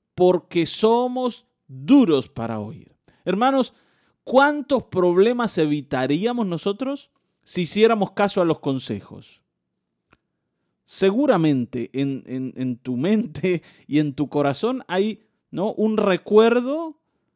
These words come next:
de esa vez en la que te dijeron, "No hagas esto", y lo hiciste y te fue mal.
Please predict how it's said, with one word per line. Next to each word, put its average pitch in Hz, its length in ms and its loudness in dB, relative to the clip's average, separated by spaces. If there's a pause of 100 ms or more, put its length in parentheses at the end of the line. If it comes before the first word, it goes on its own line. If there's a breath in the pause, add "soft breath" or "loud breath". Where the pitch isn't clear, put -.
(600)
de 175 260 2
esa 220 260 0
vez 269 600 2 (360)
en 175 240 0
la 175 160 0
que 185 400 0 (280)
te 180 120 4
dijeron, 202 480 2
"No 233 120 6
hagas 254 320 2
esto", 294 320 0
y 220 40 2
lo 208 120 2
hiciste 208 520 -2
y 131 80 -2
te 143 120 -4
fue 175 140 -2
mal. 117 400 -4